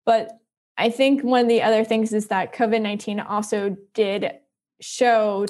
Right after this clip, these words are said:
to, like, our boards and to C-level personnel was that, "Oh, wait, maybe we should invest more in security <laughs> because of all the breaches that was happening."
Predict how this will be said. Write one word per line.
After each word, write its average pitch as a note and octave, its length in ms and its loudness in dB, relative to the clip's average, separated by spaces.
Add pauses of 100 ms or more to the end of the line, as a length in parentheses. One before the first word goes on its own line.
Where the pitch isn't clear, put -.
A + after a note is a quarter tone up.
to, G3 460 0
like, F#3 320 -6
our F3+ 240 -2
boards G3 640 -2
and F#3 120 -10
to F#3+ 120 -8
C-level G3 720 -2
personnel G3+ 440 -8
was F#3+ 180 -8
that, E3+ 320 -2 (520)
"Oh, D4 200 0
wait, C4+ 360 0
maybe D4 160 -4
we B4+ 460 2
should B3+ 200 0
invest G3+ 520 -2
more F#3 180 -8
in G3 60 -8
security F3+ 800 -8 (140)
<laughs> - 140 -20
because G4+ 500 4 (100)
of G4 100 0
all F#4 160 2
the E4 200 4
breaches C4+ 400 -2
that A#3+ 160 2
was C4+ 180 0
happening." D#4 720 -2